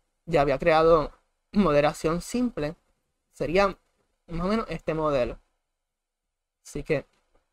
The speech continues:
sería videojuegos, variable predictora,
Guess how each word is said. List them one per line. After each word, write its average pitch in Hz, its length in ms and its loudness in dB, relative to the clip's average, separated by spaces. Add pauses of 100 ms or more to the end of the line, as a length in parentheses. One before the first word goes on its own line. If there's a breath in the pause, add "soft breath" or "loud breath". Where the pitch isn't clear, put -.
(140)
sería 156 600 0 (520)
videojuegos, 190 640 2
variable 151 400 0
predictora, 160 800 0